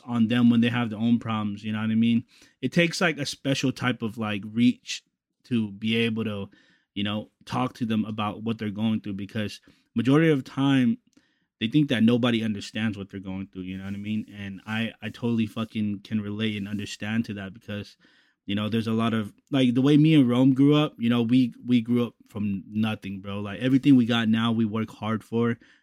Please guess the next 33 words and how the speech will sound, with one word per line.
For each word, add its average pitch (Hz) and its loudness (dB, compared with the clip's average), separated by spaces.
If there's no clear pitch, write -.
You 98 -6
know, 104 -4
we 107 -4
work 104 -6
hard 110 -2
to - -20
take 101 -8
care 110 -4
of 104 -4
the 98 -8
people 101 -10
around 101 -4
us, 107 -6
the - -10
ones 101 -4
that 95 -8
we 98 -6
love. 104 -8
And 95 -2
that, 101 -6
dude, 120 2
like, 104 -6
when 120 2
we 139 8
were 143 8
younger, 123 4
bro, 110 -2
we 123 4
didn't 135 6
have 110 -2
jack 110 -6
shit, - -6
bro. 101 -10